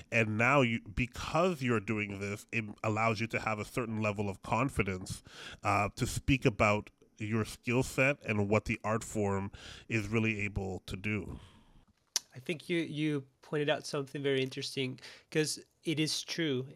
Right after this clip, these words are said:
Speaker 2: Everything that you just said, it is true. There's a, there's a s-, slight shift in perspective in the way that I see it.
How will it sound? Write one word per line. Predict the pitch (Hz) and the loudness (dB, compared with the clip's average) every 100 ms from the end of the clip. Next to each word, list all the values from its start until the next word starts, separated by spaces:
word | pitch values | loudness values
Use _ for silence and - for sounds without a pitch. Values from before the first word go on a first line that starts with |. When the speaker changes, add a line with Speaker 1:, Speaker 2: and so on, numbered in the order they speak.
| - | -2
Speaker 2:
Everything | 131 139 147 | -2 -2 -4
that | 143 | -4
you | 131 | -2
just | 127 131 | -4 -4
said, | - 135 131 | -2 -2 -2
it | 123 | -2
is | 127 | -6
true. | - - 131 123 - - - _ - | -8 -4 -2 -2 -6 -20 -20 _ -2
There's | 135 139 - | 2 4 4
a, | 151 139 - - 76 - - 165 135 165 143 | 4 4 2 -6 -16 -18 -10 -10 -12 -14 -2
there's | 147 175 | -2 0
a | |
s-, | 156 - - - - 135 _ - | -4 -4 -6 -8 -12 -20 _ -6
slight | 160 151 151 160 160 | -6 0 4 4 2
shift | - 160 - 156 | -2 -4 -2 -4
in | 139 | -4
perspective | 127 127 - 123 127 170 - | -6 -8 -4 -4 -2 -4 -2
in | 151 | -4
the | |
way | 123 127 | 0 0
that | 131 131 | -2 -2
I | 123 | -2
see | 127 131 123 | -4 -2 0
it. | 156 175 | 0 -2